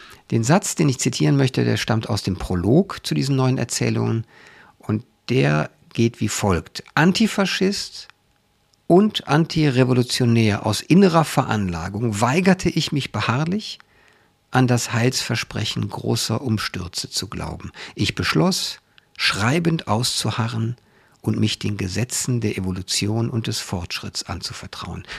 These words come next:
Wir wissen, dass diese, diese Gesetzmäßigkeit ihm kein Glück gebracht hat. Er ist vierundvierzig in London im Exil gestorben. Er war vorher in Paris.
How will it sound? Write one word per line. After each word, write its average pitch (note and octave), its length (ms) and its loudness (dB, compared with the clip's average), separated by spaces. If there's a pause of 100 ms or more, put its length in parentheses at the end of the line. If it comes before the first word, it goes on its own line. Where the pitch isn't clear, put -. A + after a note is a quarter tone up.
Wir A2+ 140 4
wissen, C3 260 2
dass A#2 200 -4
diese, A2 360 -4 (480)
diese G2+ 300 -2
Gesetzmäßigkeit G#2+ 1300 -2
ihm G2 380 -4
kein G2+ 240 -2
Glück B2 200 4
gebracht D3+ 420 0
hat. C#3 160 -4
Er B2+ 60 -6
ist A#2+ 160 -4
vierundvierzig A2 840 -2
in G2 60 0
London G2+ 380 0
im G2 120 0
Exil G#2+ 320 -2
gestorben. C3+ 520 -2
Er B2+ 100 -2
war G2+ 80 -4
vorher G2 240 -4
in G#2 60 -8
Paris. A#2 360 0